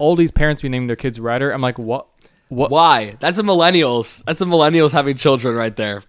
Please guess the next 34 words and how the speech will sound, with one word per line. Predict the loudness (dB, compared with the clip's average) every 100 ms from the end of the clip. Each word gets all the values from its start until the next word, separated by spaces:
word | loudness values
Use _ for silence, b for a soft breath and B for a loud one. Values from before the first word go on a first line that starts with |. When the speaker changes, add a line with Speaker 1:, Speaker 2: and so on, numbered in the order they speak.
| _ -6
Speaker 1:
Yes, | 0 0 2
these | -2
are | 2
all | 2
millennial | 2 -2 -2
children. | -4 -6 -6 -8
And | -4
I'm | -2
like, | -2 -4
"What? | -6 -4 -4 -6 _ _ _ _ _ _ _ _ -2
What | 0 2
is | 0
that | 0 0
name? | -2 -2 -4 -6 -8
Like, | -10 -8
what?" | -10 -10 _ _ _ _ _ -20 -8
Speaker 2:
I've | -4
seen | 0 2
a |
lot | 2
of | 2
memes | 2 2 4
on | 2 2
YouTube | -2 -2 0 0 0
about | 0 -2
the | -2
names | -6 -4 -4 -4 -4
being | -2 0
really | -2 -2
weird | -4 -2 0 0 -2
for, | 0 0
like, | 0
the, | -2 -8 -10
the | -10 -10